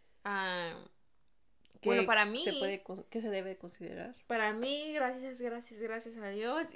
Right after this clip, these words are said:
Speaker 1: tenía a Isa como ejemplo de que, bueno, que ella lo hizo. Bueno, ella tiene más o menos una noción de cómo se llega ahí.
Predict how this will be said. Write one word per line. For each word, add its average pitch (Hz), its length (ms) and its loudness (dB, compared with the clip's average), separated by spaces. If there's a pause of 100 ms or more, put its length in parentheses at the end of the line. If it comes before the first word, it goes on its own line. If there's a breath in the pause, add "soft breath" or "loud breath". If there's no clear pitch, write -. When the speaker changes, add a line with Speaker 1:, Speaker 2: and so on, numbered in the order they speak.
Speaker 1:
tenía 208 320 4
a 202 80 2
Isa 269 500 -4
como 208 160 -4
ejemplo 240 540 -4
de 208 160 -2
que, 170 160 -4
bueno, 196 280 -4
que 180 240 -6
ella 208 180 -4
lo 240 180 -4
hizo. 247 340 -10
Bueno, 220 240 -6
ella 247 220 -4
tiene 339 200 -6
más 330 220 -6
o - 20 -8
menos 277 280 -6
una 262 160 -2
noción 220 420 -6
de 202 140 -10
cómo 208 340 -6
se 269 160 -6
llega 262 280 -4
ahí. 277 220 -8